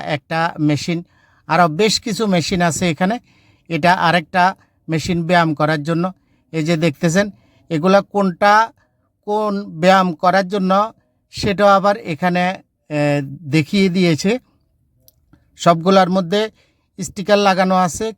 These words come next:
খেলার মাঠ আছে এখানে এবং, আহ, ভলিবল খেলার, আহ, মাঠও আছে। দেখতেছেন, এই ইয়েগুলা সবগুলা লাগানো আছে। একটা বল পেয়েছি,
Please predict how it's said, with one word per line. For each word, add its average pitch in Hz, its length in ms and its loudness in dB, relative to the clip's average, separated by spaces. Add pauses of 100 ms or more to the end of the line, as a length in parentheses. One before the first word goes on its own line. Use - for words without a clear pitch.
খেলার 175 280 2
মাঠ 180 280 2
আছে 214 260 -2
এখানে 214 360 -2 (640)
এবং, 160 240 2 (140)
আহ, 160 280 2
ভলিবল 170 480 0
খেলার, 180 380 0
আহ, 151 340 -2
মাঠও 156 340 0
আছে। 170 300 -2 (540)
দেখতেছেন, 175 440 -4 (420)
এই 160 420 0 (720)
ইয়েগুলা 175 680 2
সবগুলা 175 440 -2
লাগানো 170 360 0
আছে। 165 480 -4
একটা 165 280 -8
বল 175 320 2
পেয়েছি, 202 480 -6